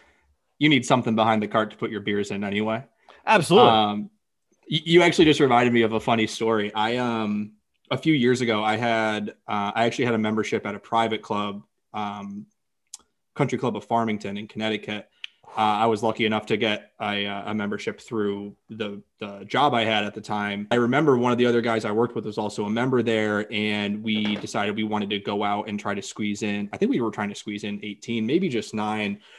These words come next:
Speaker 1: right after work, but there was a storm coming in. So it was just me and him, and we went over there. It was just the two of us, and we each grabbed our own cart. And we just tried to motor through as fast as we, we probably squeezed in, like,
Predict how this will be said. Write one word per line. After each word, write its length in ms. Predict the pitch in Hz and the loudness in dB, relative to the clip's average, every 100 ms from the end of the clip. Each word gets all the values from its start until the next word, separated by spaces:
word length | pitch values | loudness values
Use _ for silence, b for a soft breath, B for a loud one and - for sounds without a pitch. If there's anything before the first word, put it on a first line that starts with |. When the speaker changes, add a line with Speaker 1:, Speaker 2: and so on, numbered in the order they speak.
| B 123 | B 0
Speaker 1:
right 160 | 120 | 2
after 260 | 110 - 98 | 2 -2 -4
work, 300 | 107 123 - | 0 0 0
but 100 | 104 | -2
there 160 | 110 101 | -2 -2
was 120 | 98 | -6
a 40 | |
storm 380 | - 131 135 135 | -6 -2 0 0
coming 320 | 113 101 101 | -2 -4 -4
in. 240 | 98 101 107 | -8 -10 -6
So 160 | 127 | -2
it 40 | 113 | 0
was 140 | 113 | 0
just 220 | 131 117 | 0 0
me 160 | 120 127 | 0 0
and 100 | 120 | 0
him, 320 | 127 123 117 117 | 0 0 0 -2
and 160 | 107 | -2
we 100 | 113 | 0
went 200 | 117 107 | 0 0
over 220 | 120 139 | 0 0
there. 440 | 113 110 104 104 104 b b _ _ _ _ - | 0 2 2 0 -4 b b _ _ _ _ -2
It 20 | |
was 80 | 139 | -2
just 140 | 147 | -2
the 40 | 131 | 2
two 180 | 175 147 | 6 6
of 40 | |
us, 140 | 110 | 4
and 100 | 131 | 0
we 160 | 131 135 | -2 -2
each 240 | 131 123 - | -4 -4 -2
grabbed 320 | 120 120 120 | 0 0 2
our 220 | 110 117 | 0 0
own 240 | 120 107 | 0 -2
cart. 380 | 104 139 135 - _ _ _ _ _ _ _ _ _ _ _ _ | -4 -2 -4 -6 _ _ _ _ _ _ _ _ _ _ _ _
And 400 | 127 117 110 110 | 0 2 2 0
we 160 | 120 131 | 0 2
just 240 | 123 - | 2 0
tried 200 | 120 110 | 0 0
to 60 | 104 | -2
motor 460 | - 117 117 113 107 | 0 2 4 2 0
through 280 | - 107 | 2 0
as 100 | 98 | 0
fast 260 | - 104 - | -2 -2 -2
as 60 | 107 | -6
we, 80 | |
we 120 | 131 131 | -6 0
probably 280 | 127 110 | 2 2
squeezed 340 | - - 110 113 | 0 -2 -2 0
in, 180 | 107 104 | -2 -2
like, 220 | 98 | -6